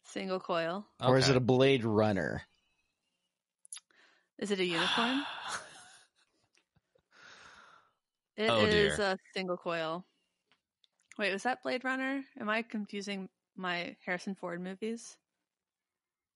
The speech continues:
Speaker 2: You don't know, you haven't seen and memorized every single Harrison Ford movie ever?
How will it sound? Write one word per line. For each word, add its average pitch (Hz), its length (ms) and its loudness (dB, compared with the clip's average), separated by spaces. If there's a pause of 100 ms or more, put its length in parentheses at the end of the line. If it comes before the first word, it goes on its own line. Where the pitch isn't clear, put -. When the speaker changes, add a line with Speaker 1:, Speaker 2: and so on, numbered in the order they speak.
(1600)
Speaker 2:
You 113 140 4
don't 139 160 4
know, 139 320 6
you 120 200 6
haven't 165 260 2
seen 123 420 6
and 120 120 6
memorized 113 500 4
every 107 240 4
single 120 440 4 (300)
Harrison 117 400 4
Ford 107 280 4
movie 110 300 4
ever? 123 380 4